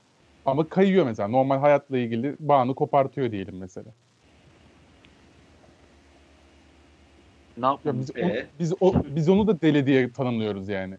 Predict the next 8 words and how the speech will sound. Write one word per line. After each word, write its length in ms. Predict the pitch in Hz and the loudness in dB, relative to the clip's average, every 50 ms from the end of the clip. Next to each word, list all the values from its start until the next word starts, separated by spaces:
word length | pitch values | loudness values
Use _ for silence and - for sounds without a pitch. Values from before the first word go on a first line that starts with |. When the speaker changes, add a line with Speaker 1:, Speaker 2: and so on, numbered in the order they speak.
| - _ _ - | -18 _ _ -12
Speaker 1:
en 140 | 131 113 107 | -10 -8 -6
basitinden. 540 | 110 104 104 107 - 104 95 95 95 98 110 - _ _ _ _ _ _ _ _ - - _ _ _ _ _ _ _ _ _ _ _ _ _ _ - - _ - _ _ - | -6 -8 -10 -12 -14 -12 -10 -10 -12 -12 -16 -20 _ _ _ _ _ _ _ _ -20 -20 _ _ _ _ _ _ _ _ _ _ _ _ _ _ -20 -20 _ -20 _ _ -8
Ki 140 | - 196 170 | -4 2 4
bence 240 | 180 180 180 165 180 | 4 4 4 4 2
vakaların 440 | 175 165 - 180 175 180 175 180 165 | 2 2 4 4 4 4 2 0 -2
çoğu 200 | - 185 175 170 | -2 -2 0 0
da 120 | 185 151 | 0 2
böyle. 340 | 143 151 143 135 110 101 | 4 4 4 4 2 -2